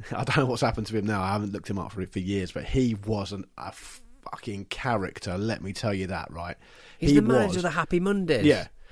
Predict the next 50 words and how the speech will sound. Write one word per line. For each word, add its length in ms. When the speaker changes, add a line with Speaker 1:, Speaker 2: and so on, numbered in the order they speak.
Speaker 1:
He, 100
he, 160
Speaker 2:
What, 120
I 20
mean, 120
Speaker 1:
he 200
Speaker 2:
like, 180
you 120
don't 220
get, 300
you 120
don't 160
get, 200
like, 320
button-down 580
<laughs> 0
suity 580
guys 520
being 320
managers 500
of 160
<laughs> 120
Happy 320
Mondays, 400
Speaker 1:
He 120
Speaker 2:
do 60
Speaker 1:
was 120
Speaker 2:
ya? 60
Speaker 1:
a 20
t-, 180
he 120
was 180
a 100
terrifying 1040
man. 260
Like, 200
so 160
I, 380
I 40
was, 220
I 180
was 160
ma-, 180
I 120
was 120
looking 220
after 280
a 40
band, 480
um, 500